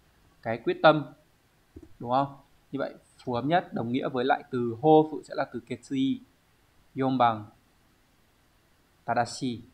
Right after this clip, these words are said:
Tiếp theo câu số mười lăm. Ano koro wa kurashi ni yutori ga atta. Cái lúc đó ấy, thì tôi đã có cái gì? Yutori có nghĩa là cái sự thong thả, cái sự dư dả, đúng không? Cái câu này ý nói là cái hồi đó ấy,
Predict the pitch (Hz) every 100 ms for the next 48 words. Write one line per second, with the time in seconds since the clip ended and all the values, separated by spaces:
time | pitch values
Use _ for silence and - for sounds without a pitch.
0 | _ _ _ _ _ _ _ _ _ _
1 | _ _ - 196 196 180 170 175 170 165
2 | 127 143 131 143 139 - _ _ _ _
3 | _ _ _ _ _ _ _ 131 151 165
4 | 165 160 139 135 139 123 - - _ -
5 | 147 151 151 165 160 180 156 139 139 147
6 | 147 151 151 139 123 120 113 - - _
7 | _ _ 143 196 202 131 147 - 147 -
8 | 147 - - 123 123 139 135 123 - _
9 | _ - 135 151 151 156 123 131 139 117
10 | 127 - 175 170 170 165 139 107 104 135
11 | 190 156 185 185 160 - 104 110 135 285
12 | - - - - - 165 156 143 135 131
13 | 123 131 139 117 - 139 139 127 120 127